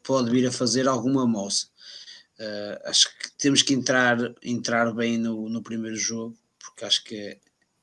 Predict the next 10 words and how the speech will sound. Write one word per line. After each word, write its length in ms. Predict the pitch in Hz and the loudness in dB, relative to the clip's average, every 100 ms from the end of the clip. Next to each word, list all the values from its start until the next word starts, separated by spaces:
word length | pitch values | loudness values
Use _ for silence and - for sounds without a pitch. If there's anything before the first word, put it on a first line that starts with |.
| _ - | _ -10
é 80 | 110 | -8
capital, 680 | - 101 113 98 101 101 - - | -6 -4 -4 -4 -4 -4 -8 -20
porque 240 | - _ - | -20 _ -8
ganhando, 680 | 117 117 127 127 117 110 - | -2 0 2 2 2 0 -10
ganhando, 520 | 110 123 127 131 131 | -6 0 2 2 0
o 20 | |
Vitória 260 | 113 127 113 | 0 -4 -4
faz 160 | 117 - | -2 -2
quatro 320 | 123 113 120 | -2 -2 -4
pontos 600 | - 135 127 104 - - | 0 2 2 0 -4 -10